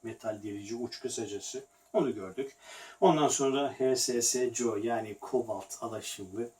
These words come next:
yüksek alaşımlı, yüksek hız çeliklerini delebilmek için yapılmış uçları canını okuduk. Oldu, bitti.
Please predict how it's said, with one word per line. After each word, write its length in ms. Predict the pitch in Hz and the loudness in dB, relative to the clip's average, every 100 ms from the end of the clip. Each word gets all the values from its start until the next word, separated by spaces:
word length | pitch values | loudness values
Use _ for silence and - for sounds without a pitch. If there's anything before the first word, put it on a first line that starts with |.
| _ _ _ | _ _ _
yüksek 500 | 107 110 - 151 147 | -12 0 4 4 2
alaşımlı, 540 | 120 117 - 113 107 | 0 0 0 -2 -2
yüksek 580 | 135 120 127 - 151 151 | -2 0 0 2 2 0
hız 180 | 147 - | 2 4
çeliklerini 760 | - 127 120 123 117 123 131 131 _ _ - | 4 2 -2 0 0 2 2 0 _ _ 4
delebilmek 600 | 127 131 127 143 139 - | 6 6 4 4 2 2
için 180 | - 131 | 0 4
yapılmış 480 | 131 127 120 139 - | 4 2 0 0 2
uçları 460 | 143 - 117 123 120 | 0 0 -2 -2 0
canını 480 | 117 127 127 120 | 2 4 4 2
okuduk. 480 | 107 - 110 135 - - _ _ - | -2 -4 -2 -2 -2 -18 _ _ 0
Oldu, 680 | 120 180 147 156 170 180 113 | 2 2 -2 -2 -2 -2 -4
bitti. 320 | - - | -6 -10